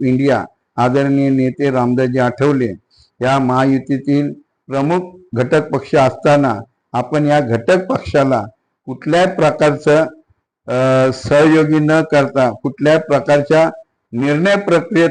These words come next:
न घेता, आपण आम्हाला एक दुय्यम वागणूक देत असताना, आमच्या कार्यकर्त्यांचा सातत्याने आम्हाला फोन येतोय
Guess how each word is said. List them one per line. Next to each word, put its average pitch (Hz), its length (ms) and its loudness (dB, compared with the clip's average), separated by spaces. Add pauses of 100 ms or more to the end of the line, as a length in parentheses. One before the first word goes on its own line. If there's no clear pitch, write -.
(100)
न 160 220 2
घेता, 135 480 0 (340)
आपण 160 500 -2 (440)
आम्हाला 147 560 0 (160)
एक 131 200 -4
दुय्यम 165 380 2
वागणूक 147 400 2
देत 139 300 0
असताना, 135 600 0 (480)
आमच्या 147 560 0
कार्यकर्त्यांचा 151 1120 2
सातत्याने 160 760 0
आम्हाला 143 360 2
फोन 156 360 -2
येतोय 143 420 0